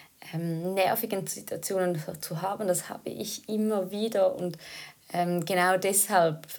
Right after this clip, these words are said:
erzähle ich ja darüber, weil ich weiß, wie es sich anfühlt, wenn ich, wenn du innerlich aus der Haut fährst und, ähm, denkst, ich halte es jetzt da nicht mehr aus, ich glaube, ich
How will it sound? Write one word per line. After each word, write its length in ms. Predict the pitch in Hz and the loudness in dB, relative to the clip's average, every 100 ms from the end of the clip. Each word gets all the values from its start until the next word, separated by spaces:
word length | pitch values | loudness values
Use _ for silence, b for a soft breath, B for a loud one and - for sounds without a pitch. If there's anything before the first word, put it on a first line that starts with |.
| - | -4
erzähle 520 | 196 160 208 196 202 | -2 2 2 4 2
ich 140 | 196 196 | -2 0
ja 100 | 190 | 0
darüber, 420 | 180 180 175 165 | 2 2 2 0
weil 140 | 160 | 0
ich 260 | 170 156 - | -4 -6 0
weiß, 360 | 175 208 214 | 2 2 -2
wie 80 | - | -4
es 120 | 185 | -4
sich 280 | 208 - - | -4 -8 -8
anfühlt, 580 | 175 170 156 165 160 - | -6 -6 -6 -8 -8 -4
wenn 160 | 180 185 | -2 0
ich, 200 | 185 - | -2 -6
wenn 200 | 92 - | -8 -8
du 180 | - | -8
innerlich 560 | 104 - 208 196 185 - | -8 -4 -2 0 -2 -2
aus 180 | - - | -2 -2
der 260 | 185 151 | -4 -2
Haut 300 | - 104 - | -4 -4 -6
fährst 500 | - - 175 185 185 | 0 6 6 6 -2
und, 180 | - - B B B B B B | -10 -12 B B B B B B
ähm, 340 | - 190 175 175 | 2 2 4 4
denkst, 420 | 175 170 185 - | 2 2 0 -4
ich 340 | - - - 180 - - | -6 -8 -10 -12 -12 -2
halte 280 | 202 190 190 | 2 2 2
es 60 | - | -2
jetzt 240 | 220 - | -2 -2
da 40 | |
nicht 260 | 185 180 - | 0 0 -2
mehr 240 | - - | -8 -2
aus, 280 | 165 170 180 | 0 0 -2
ich 140 | - - | -6 -8
glaube, 260 | - - | -8 -6
ich 320 | 165 151 - | -6 -6 -10